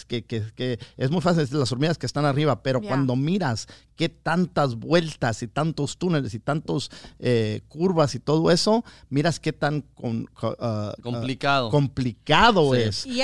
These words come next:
Speaker 2: y
Speaker 1: Y
Speaker 2: si
Speaker 1: cosa
Speaker 2: qui-, el Peter quiere, estás hablando de, de hacer cosas y de sacrificar. ¿Cómo se llama esa muchacha, Martín? No sé si te acuerdas, o Peter. La muchacha de,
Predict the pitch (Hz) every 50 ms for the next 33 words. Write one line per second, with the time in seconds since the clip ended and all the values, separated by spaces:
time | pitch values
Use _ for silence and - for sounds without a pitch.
0 | 262 - 277 262 151 151 147 - - - - _ - - _ _ - - - 262
1 | - 254 - - 240 226 - - 269 254 247 226 - - 320 320 330 269 - 294
2 | 294 294 302 302 - - - - - 240 202 - - 254 254 254 339 311 285 285
3 | 277 285 294 269 262 226 202 - 196 214 208 196 190 - - 240 240 - - 247
4 | 240 262 262 233 - - - 233 220 202 202 190 - 220 196 - - 220 214 -
5 | 220 202 - 226 226 240 - _ _ _ _ 277 302 392 440 - - 381 302 302
6 | 311 339 339 370 359 294 254 233 - 240 226 - 254 226 202 180 - _ _ _
7 | _ _ 226 240 220 202 196 226 226 226 226 233 247 233 294 254 240 277 254 -
8 | 247 220 208 208 202 208 202 190 185 _ - 247 220 202 180 - - - - -
9 | - - - - - 226 226 233 233 226 - 285 254 247 - 269 240 226 - 156
10 | 151 -